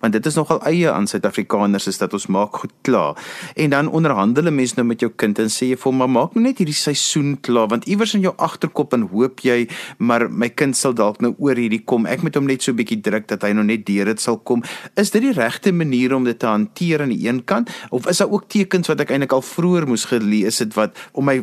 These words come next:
te verhoed het ek in so 'n onderhandelingsproses hoef in te gegaan het?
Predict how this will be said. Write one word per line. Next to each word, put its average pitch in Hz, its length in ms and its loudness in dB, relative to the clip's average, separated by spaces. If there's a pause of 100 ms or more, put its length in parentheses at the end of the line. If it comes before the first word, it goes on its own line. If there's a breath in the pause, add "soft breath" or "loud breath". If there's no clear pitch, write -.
(160)
te - 100 -8
verhoed 147 300 0
het - 120 2
ek 147 100 -2
in 135 60 0
so 147 200 2
'n 120 300 2
onderhandelingsproses 113 520 0
hoef 127 200 0
in 104 180 -2
te 90 100 -6
gegaan 85 340 -6
het? - 260 -10